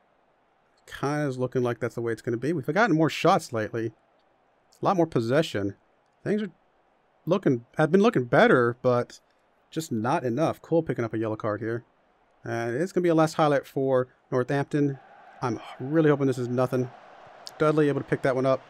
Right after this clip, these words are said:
Over to Cole. Nine seconds left. Matthews trying to push it up. Dudley's in the area. Dudley, what you gonna do with it, buddy? Gotta do something with it. We're about to get the whistle. Reed. <sighs> I think it's gonna be the whistle anytime now, right? Cool. Kicking it up. There's the whistle.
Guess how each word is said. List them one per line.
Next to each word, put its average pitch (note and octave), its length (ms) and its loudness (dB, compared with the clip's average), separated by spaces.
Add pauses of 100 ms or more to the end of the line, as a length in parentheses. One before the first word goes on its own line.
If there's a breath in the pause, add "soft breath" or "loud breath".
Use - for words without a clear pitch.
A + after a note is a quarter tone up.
Over F3 160 4
to D#3 100 2
Cole. C#3+ 440 -2 (460)
Nine F3 200 6
seconds D3+ 400 2
left. C#3+ 220 0
Matthews D3+ 640 2 (400)
trying G3+ 200 4
to G3 60 0
push E3+ 180 2
it - 60 4
up. D3 200 2
Dudley's F#3 320 2
in E3+ 100 6
the D3+ 100 2
area. D#3 360 4 (260 soft breath)
Dudley, F#3+ 360 0
what E3+ 140 -2
you F3+ 40 -6
gonna F3+ 100 0
do F#3 80 2
with F3 100 2
it, E3 80 -4
buddy? F3 280 4 (260)
Gotta F3 160 0
do G3 80 -2
something A3 220 0
with F#3+ 100 -2
it. F3 100 -4
We're D3+ 80 -2
about D#3+ 60 2
to E3 60 -6
get E3+ 120 -2
the G3+ 60 -2
whistle. G#3 320 2
Reed. F#3+ 420 0 (1400)
<sighs> - 0 -
I - 360 -14
think B2 120 -4
it's - 80 -10
gonna B2 80 -10
be A#2 60 -2
the A#2+ 40 -6
whistle B2+ 160 -6
anytime E3 240 0
now, B2 80 0
right? D3+ 260 0 (100)
Cool. F3 360 2 (360)
Kicking G3 200 -2
it D#3+ 100 0
up. E3+ 220 6 (200)
There's B2+ 200 -2
the A2 60 -8
whistle. G#2 260 -6